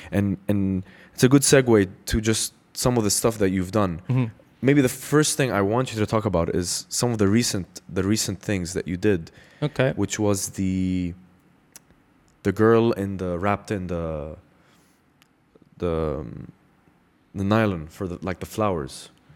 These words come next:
Speaker 2: The flowers. Okay. Where is it?
Speaker 1: Like,
Speaker 2: So
Speaker 1: for example, if I were to ask you,
Speaker 2: Mm-hmm.
Speaker 1: uh, Flower Girl Vera
Speaker 2: Yeah.
Speaker 1: fr-, from, uh, Waleed Shah, what did you think? Like, w-, what was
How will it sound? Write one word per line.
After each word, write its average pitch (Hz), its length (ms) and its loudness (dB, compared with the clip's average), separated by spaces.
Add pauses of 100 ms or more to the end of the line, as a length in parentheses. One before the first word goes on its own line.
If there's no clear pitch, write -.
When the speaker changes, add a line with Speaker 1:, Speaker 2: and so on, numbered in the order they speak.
(260)
Speaker 2:
The 131 120 -2
flowers. 127 600 4
Okay. 151 400 4 (840)
Where - 200 -2
is - 140 -6
it? - 100 -6 (600)
Speaker 1:
Like, 120 120 6
Speaker 2:
So 160 540 8
Speaker 1:
for 170 120 8
example, 131 400 4
if 107 140 0
I 147 100 6
were 147 140 6
to 135 100 0
ask 113 360 0
you, 73 200 -2 (680)
Speaker 2:
Mm-hmm. 135 140 0 (200)
Speaker 1:
uh, 87 320 0
Flower 131 680 4
Girl 110 280 6
Vera 92 500 4 (180)
Speaker 2:
Yeah. 135 160 0 (520)
Speaker 1:
fr-, 98 120 -2 (360)
from, 98 280 2
uh, 85 160 6
Waleed 95 400 4
Shah, 95 360 0 (280)
what 139 160 4
did 165 140 2
you 135 120 2
think? 123 520 -4 (240)
Like, 95 360 2
w-, 95 240 -6
what 117 220 4
was 110 500 2